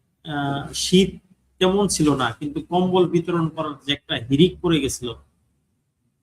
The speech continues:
কিন্তু এই বছর কিন্তু কম্বল, আহ, কেউ বিতরণ করতেছে না। আহ, একটু, আহ, বলেন তো, আপনারা কি কম্বল পাইছেন কিনা? এই মুহূর্তে লাইভে যারা আছেন,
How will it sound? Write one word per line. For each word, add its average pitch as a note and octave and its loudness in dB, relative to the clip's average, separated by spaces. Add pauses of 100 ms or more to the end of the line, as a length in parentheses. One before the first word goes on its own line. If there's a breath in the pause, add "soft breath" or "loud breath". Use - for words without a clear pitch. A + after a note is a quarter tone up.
(680)
কিন্তু - -16
এই G3 4
বছর G3 0 (480)
কিন্তু F3+ -2
কম্বল, G3 0 (880)
আহ, - -16
কেউ F3 0
বিতরণ F3 2
করতেছে - -12
না। G#2 -18 (1800)
আহ, - -14 (420)
একটু, F3 0 (300)
আহ, - -18
বলেন F3 6
তো, F#3+ -4
আপনারা F3 0
কি E3+ -8
কম্বল E3+ 0
পাইছেন C#3+ -4
কিনা? D3 -8 (120)
এই C#3+ -4
মুহূর্তে D3 -8
লাইভে C#3+ -2
যারা B2+ -2
আছেন, C3+ -6